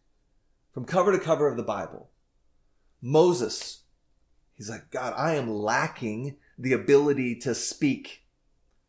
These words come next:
And God just says, "I will be with you," right? Jeremiah, he gets a call from God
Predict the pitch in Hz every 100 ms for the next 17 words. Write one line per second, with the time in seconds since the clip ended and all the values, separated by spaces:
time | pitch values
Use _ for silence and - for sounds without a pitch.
0 | _ _ _ _ _ _ _ 110 101 85
1 | 101 117 113 - 98 - - 113 143 123
2 | 113 113 120 117 156 - - _ _ _
3 | _ _ _ _ _ - 110 143 _ _
4 | _ _ _ _ _ - 98 147 165 135
5 | 135 175 160 113 151 - _ _ _ _
6 | _ _ _ _ _ _ - 139 165 151
7 | - 147 139 147 147 - 123 107 117 113
8 | 55